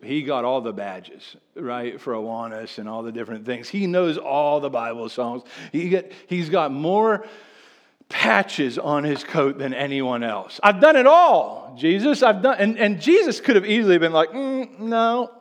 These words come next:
no, I remember that one time." But he doesn't. He doesn't do that. By the way, it, if he did do all these things,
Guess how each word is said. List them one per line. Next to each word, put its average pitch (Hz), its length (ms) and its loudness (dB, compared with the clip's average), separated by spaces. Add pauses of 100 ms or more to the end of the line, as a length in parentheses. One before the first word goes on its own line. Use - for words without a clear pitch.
(240)
no, 240 240 -6
I 214 120 -6
remember 254 200 -4
that 156 140 0
one 165 240 -6
time." 127 400 -8 (260)
But 302 120 -4
he 302 100 0
doesn't. 123 420 -2 (580)
He 131 80 -6
doesn't 160 220 2
do 135 140 -2
that. 175 400 -2 (800)
By 202 80 2
the 208 80 4
way, 175 160 2
it, 143 360 -10 (840)
if 302 240 -2
he 247 300 -4
did 151 480 -6
do 131 180 -6
all 113 240 -6
these - 280 -16
things, - 340 -16